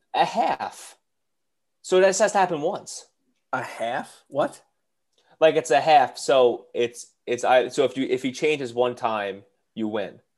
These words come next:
Speaker 2: Oh, oh, okay.
Speaker 1: Or if he, if he doesn't change at all, then you get a bet o-, under it.
Speaker 2: Oh, wow. The bar's that low?
Speaker 1: Mm-hmm.
Speaker 2: Oh, wow. Okay.
Speaker 1: I guess, well, I guess they haven't changed, have they not changed wardrobe since the Janet Jackson incident?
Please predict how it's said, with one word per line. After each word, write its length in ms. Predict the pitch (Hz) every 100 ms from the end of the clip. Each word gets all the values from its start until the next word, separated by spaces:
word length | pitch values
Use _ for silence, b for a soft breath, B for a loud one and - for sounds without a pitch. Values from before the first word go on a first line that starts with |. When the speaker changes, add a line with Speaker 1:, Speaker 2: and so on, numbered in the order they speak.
| _ _
Speaker 2:
Oh, 920 | 135 143 151 156 156 151 147 139 117
oh, 280 | 123 127 117
okay. 260 | 117 123 110
Speaker 1:
Or 140 | 123
if 100 | 123
he, 120 | 127
if 120 | 123
he 100 | 135
doesn't 280 | 120 123 123
change 280 | 117 123 117
at 60 | 113
all, 420 | 107 101 98 -
then 300 | 110 104 95 92
you 80 |
get 160 | 113 104
a 40 |
bet 240 | 101 107 -
o-, 200 | 107 107 -
under 300 | 107 98 90
it. 140 | - _ _ _ -
Speaker 2:
Oh, 80 |
wow. 220 | 147 151 139
The 100 | 117
bar's 340 | 127 151 135
that 220 | 135 143
low? 360 | 131 139 160 - _ _ _ -
Speaker 1:
Mm-hmm. 300 | 120 117 139 _ _ -
Speaker 2:
Oh, 120 | 143
wow. 400 | 123 165 165 113
Okay. 280 | 139 127 117
Speaker 1:
I 100 | 160
guess, 260 | 202 208 -
well, 120 | 185
I 80 | 190
guess 180 | 208
they 80 | 214
haven't 260 | 202 196 185
changed, 280 | 185 175 -
have 140 | 165
they 120 | 165
not 240 | 160 160 -
changed 260 | 165 139
wardrobe 460 | 127 127 135 151 151
since 220 | 143 123
the 60 | 113
Janet 280 | 120 123
Jackson 360 | 120 113 117 147
incident? 360 | 151 170 175